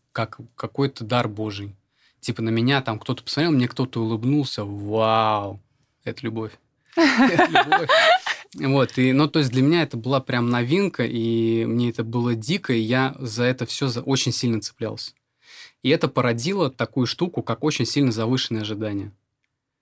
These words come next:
от которых я щас, слава богу, избавился. Потому что я всегда ожидал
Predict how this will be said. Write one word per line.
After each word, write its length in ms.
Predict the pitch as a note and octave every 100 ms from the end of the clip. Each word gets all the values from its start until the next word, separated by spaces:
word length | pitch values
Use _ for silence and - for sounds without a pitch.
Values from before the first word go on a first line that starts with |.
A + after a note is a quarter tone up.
| _
от 100 | -
которых 340 | - - C#3 -
я 60 |
щас, 160 | A2 A2
слава 300 | - D#3+ E3
богу, 300 | B2 B2+ A2+
избавился. 600 | G#2+ G#2 G#2 G#2 - A#2+
Потому 360 | - - A#2+ B2+
что 200 | - A2+
я 300 | G#2+ B2+ B2
всегда 600 | - A2+ A2+ D#3 G3+ G3 _ - - _ _
ожидал 600 | C3 A2+ A2+ C#3+ E3+ E3+